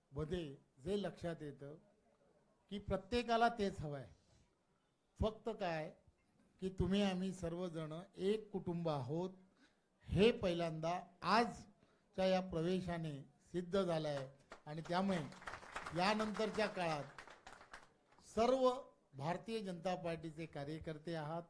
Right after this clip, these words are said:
पदाधिकारी आहात, त्यामुळे तुम्हाला आम्हाला सर्वांना हा विचार पुढे नेणं हे अत्यंत गरजेचं आहे. ते तुम्ही आणि आम्ही सर्वजण न्याल याची खात्री आहे. आणि पुन्हा एकदा आपणा सर्वांना सांगतो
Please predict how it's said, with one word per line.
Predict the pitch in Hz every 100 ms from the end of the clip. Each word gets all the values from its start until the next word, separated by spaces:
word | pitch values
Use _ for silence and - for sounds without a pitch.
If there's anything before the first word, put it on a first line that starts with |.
| -
पदाधिकारी | 139 160 156 156 160 156
आहात, | 156 139 160 - _ _ _ _ _ _ _ _
त्यामुळे | 156 175 185 190 196 - _ _ _ _ _ _ _ _ _ _
तुम्हाला | 156 165 185
आम्हाला | 185 175 165 165
सर्वांना | 165 160 147 160 165 175 185 214 - _ _
हा | 151
विचार | 143 147 185 202 208 -
पुढे | 170 160
नेणं | 143 143 151 175 196 _ _ _
हे | 139 180
अत्यंत | 185 185 160 151 156
गरजेचं | 139 135 147 160 165
आहे. | 147 175 - _ _ _ _ _ _ -
ते | 156
तुम्ही | 160 160 185
आणि | 180
आम्ही | 170 151 151
सर्वजण | 147 147 151 147 147 139
न्याल | 131 147 151 139 _ _ _ _ -
याची | 147 147 156
खात्री | - 139 165 175
आहे. | 175 170 190 - _ _ _ -
आणि | 185
पुन्हा | 190 185 185 214
एकदा | 208 190
आपणा | 208 190 185 185
सर्वांना | 180 160 160 160
सांगतो | 131 147 135 135 135